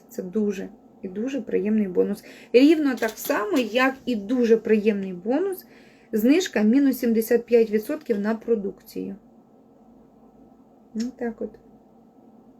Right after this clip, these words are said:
На продукція у нас на даний час це близько двадцяти видів.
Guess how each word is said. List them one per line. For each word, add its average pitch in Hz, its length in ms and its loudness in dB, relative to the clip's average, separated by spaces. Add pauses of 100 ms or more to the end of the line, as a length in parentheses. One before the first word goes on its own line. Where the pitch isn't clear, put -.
(420)
На 208 160 -6
продукція 226 540 4
у - 20 -4
нас 202 260 -6
на 202 80 -10
даний 190 400 -8
час 190 380 -8
це - 140 -10
близько 202 400 2
двадцяти 196 520 -6
видів. 254 420 -2